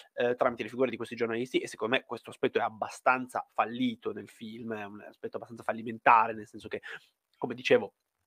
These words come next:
come la riflessione sul, sul, sul giornalismo, sulle immagini proprio dai giornalisti è abbastanza f-, mhmm,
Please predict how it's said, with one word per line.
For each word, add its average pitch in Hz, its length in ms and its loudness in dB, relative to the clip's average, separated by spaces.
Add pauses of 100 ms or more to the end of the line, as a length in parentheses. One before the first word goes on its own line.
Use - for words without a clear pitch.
(320)
come 113 200 4
la 113 80 4
riflessione 113 460 -4
sul, 107 340 -12
sul, 110 460 -10
sul 107 240 -10
giornalismo, 110 720 -4
sulle 113 260 -8
immagini 117 460 0
proprio 107 220 -8
dai 110 120 -4
giornalisti 113 480 -4
è - 120 -2
abbastanza 117 920 4
f-, - 800 -14
mhmm, 95 960 -10